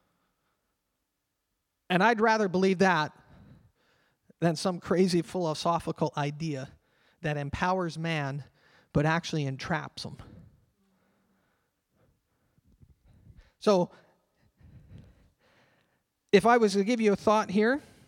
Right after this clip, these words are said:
my thought is that you determine the quality of your life. From verse one and two.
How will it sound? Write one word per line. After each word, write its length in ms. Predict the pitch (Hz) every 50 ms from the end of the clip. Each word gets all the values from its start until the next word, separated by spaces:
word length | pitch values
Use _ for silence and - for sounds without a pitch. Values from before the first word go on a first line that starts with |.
| _ _ _ -
my 180 | 175 175 175 170
thought 400 | - - 220 208 214 214 - -
is 300 | 190 185 185 185 175 - - - - - -
that 220 | - 165 156 - 170
you 480 | 175 196 220 240 269 285 285 277 - _ _ _ _ _ 233
determine 680 | 214 277 - - - 220 208 196 185 180 180 180 - _ _ _ _ -
the 100 | 165 156
quality 640 | - - 196 175 170 170 165 156 147 143 143 - - _ _ _ _ -
of 140 | 151 139 143
your 140 | 143 135
life. 380 | 131 127 120 117 - - - _ _ _ _ _ _ _ _ _ _ _ _ _ _ _ _ _ _ _ _ _ _ _ _ _ _ _ _ _ _ _ _ _ _ _ _ _ _
From 140 | - 165 165
verse 240 | 165 170 156 - -
one 200 | 170 170 160 160
and 100 | 156 -
two. 260 | - 151 143 131